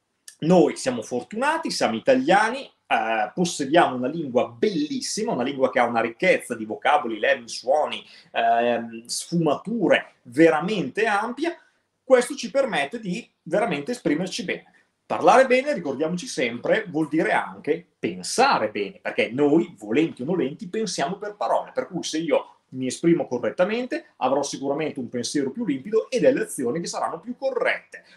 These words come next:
Parlare bene vuol dire anche condividere il proprio pensiero in maniera più lineare, poter comunicare ad amici, colleghi e persone che ci stanno intorno quello che abbiamo pensato, sognato, teorizzato, voluto,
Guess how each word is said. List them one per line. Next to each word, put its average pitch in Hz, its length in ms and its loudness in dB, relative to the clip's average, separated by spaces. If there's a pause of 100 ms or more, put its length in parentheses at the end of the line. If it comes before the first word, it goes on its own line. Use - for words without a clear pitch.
(120)
Parlare 95 440 -4
bene 220 520 2
vuol 156 140 0
dire 165 160 6
anche 185 260 0
condividere 151 600 -2
il 127 80 -8
proprio 160 320 -2
pensiero 175 480 -2
in 196 80 -4
maniera 156 340 -2
più 160 220 -6
lineare, 151 580 0 (160)
poter 120 240 -2
comunicare 127 600 0
ad - 100 -4
amici, 165 400 -6
colleghi 104 880 -4
e 98 540 -12 (120)
persone 160 340 -8
che - 60 -14
ci 123 120 -12
stanno 175 180 -4
intorno 247 420 2 (240)
quello 165 280 6
che 170 60 2
abbiamo 143 320 0
pensato, 151 840 0
sognato, 139 840 -2 (220)
teorizzato, 139 1200 2
voluto, 139 920 -2